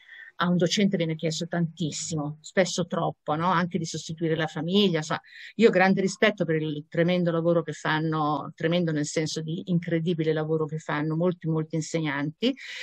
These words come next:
e quindi, eh, è importantissimo dar loro gli strumenti, l'appoggio e fargli capire che loro stanno facendo uno dei, dei lavori più importanti del mondo. E io vorrei che questo venisse,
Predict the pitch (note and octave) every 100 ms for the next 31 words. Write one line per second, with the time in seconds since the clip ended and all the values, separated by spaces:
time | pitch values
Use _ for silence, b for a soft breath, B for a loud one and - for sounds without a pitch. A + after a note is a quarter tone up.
0 | B B B G3+ G3+ - C#4+ C#4+ C4 -
1 | F#3+ F#3 F3+ F#3 F#3+ G3+ G3 G3+ G3 A3+
2 | A3+ A3 - B3+ F3+ F#3 F3+ F3 G3 -
3 | A#3 C4+ D4 G3 G3 - C4+ E4 D4+ D4+
4 | A3 G#3+ A3+ A3 D4+ E4+ - G#3+ G#3+ B
5 | B B B - G3+ G4 - G3+ G3+ G3+
6 | A3 G#3+ A3 A#3 E4+ D#4 G#3 G3 G3+ G#3
7 | C#4+ C#4+ A#3 A3+ A#3 - C#4+ D4+ F#3 F#3
8 | F#3 A#3+ A3 E3 D#3 D3 - _ _ _
9 | _ _ _ _ _ - F3 F#3 A#3 A#3+
10 | F#3+ G3 F#3+ A#3+ B3 A#3+ F#3 F#3 - -
11 | F3